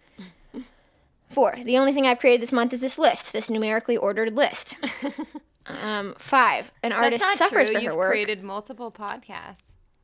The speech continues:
Speaker 1: <laughs> It's true. You're interrupting the artist process right now.
Speaker 2: <laughs> Sorry.
Speaker 1: Five, an artist suffers for her work. I suffer, but not for my work. In fact, my work suffers for me.
Speaker 2: Whoa, that is a great line.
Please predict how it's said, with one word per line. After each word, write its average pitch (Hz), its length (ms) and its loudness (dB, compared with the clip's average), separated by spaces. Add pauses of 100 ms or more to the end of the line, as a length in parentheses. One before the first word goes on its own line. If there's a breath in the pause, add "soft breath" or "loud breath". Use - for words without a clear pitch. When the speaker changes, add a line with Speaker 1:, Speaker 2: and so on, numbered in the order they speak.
(220)
Speaker 1:
<laughs> - 260 -14
It's - 180 -8
true. - 280 -10 (840 loud breath)
You're 247 120 0
interrupting 214 400 -4
the 185 60 -10
artist 170 260 -8
process - 360 -12
right 208 180 -8
now. 233 60 -8 (100)
Speaker 2:
<laughs> 196 100 -18
Sorry. 175 320 -12 (1400 loud breath)
Speaker 1:
Five, 349 420 2 (380 soft breath)
an 277 80 2
artist 269 320 4
suffers 466 280 0
for 220 120 -8
her 214 120 -2
work. 127 380 -6
I 427 140 2
suffer, 226 520 -4
but 202 120 -2
not 233 180 2
for - 100 -12
my 214 120 -4
work. 269 380 -2
In 220 120 -6
fact, 254 380 2
my 226 120 -2
work 302 280 -2
suffers 208 320 -6
for 247 120 -6
me. 302 260 -4 (500 soft breath)
Speaker 2:
Whoa, 226 540 -2
that 262 500 4
is 233 240 -4
a 170 220 -10 (140)
great 196 440 -8
line. 170 560 -10